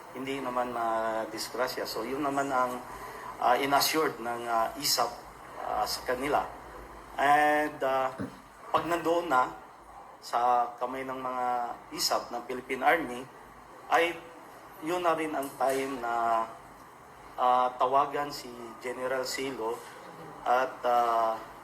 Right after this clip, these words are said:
si R D at, ah, lahat na, ah,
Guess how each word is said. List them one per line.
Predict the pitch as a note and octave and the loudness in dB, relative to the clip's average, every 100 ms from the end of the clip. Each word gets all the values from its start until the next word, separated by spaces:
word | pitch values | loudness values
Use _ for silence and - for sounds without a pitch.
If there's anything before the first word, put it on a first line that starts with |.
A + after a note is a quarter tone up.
| - - - - - | -18 -18 -18 -12 -4
si | - | 2
R | C3+ C#3 C3+ | 4 4 2
D | B2 A#2+ | -4 0
at, | C3 - C#3 | -2 0 0
ah, | C3+ C3 - - - - - - - - | 2 0 -2 -12 -12 -12 -12 -10 -10 2
lahat | C3+ B2+ - | 4 4 2
na, | C3+ C#3 C3+ C3 B2+ B2 A#2+ A#2+ A2+ - - - - - - - - - - | 4 6 6 6 4 2 2 -2 -4 -10 -14 -16 -16 -16 -16 -14 -14 -4 4
ah, | B2 | 4